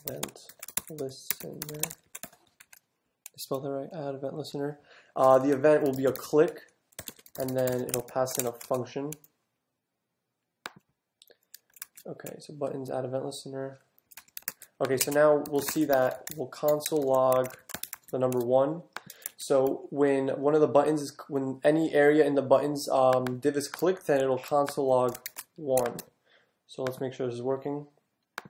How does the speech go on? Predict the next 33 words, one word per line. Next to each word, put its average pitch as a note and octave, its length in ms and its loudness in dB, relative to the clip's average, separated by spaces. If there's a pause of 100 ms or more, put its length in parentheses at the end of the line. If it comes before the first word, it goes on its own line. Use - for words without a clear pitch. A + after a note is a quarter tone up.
(440)
So - 120 -14
now C#3 120 2
if C#3 100 0
you C#3 80 -6
click, D#3 540 -4 (320)
you C#3 80 -8
can C3 100 -8
see C#3+ 140 -4
that C3 120 6
we're B2+ 100 2
getting B2 200 4
a A#2+ 80 6
one A#2+ 200 2
here. D3+ 280 -10 (420)
And C3 140 -4
so C#3+ 160 2
this D3 220 -2
isn't F3 260 2
just D#3 240 2
if D3 100 -6
you C#3+ 60 -2
click D3 320 -4
the C3+ 80 -4
button, C#3+ 460 0
but E3 80 2
if C#3+ 100 -6
you C#3+ 80 -10
click D3+ 280 -4
the - 120 -2
area C#3 280 6
between B2+ 440 -4
the A#2+ 80 2
buttons. - 600 -8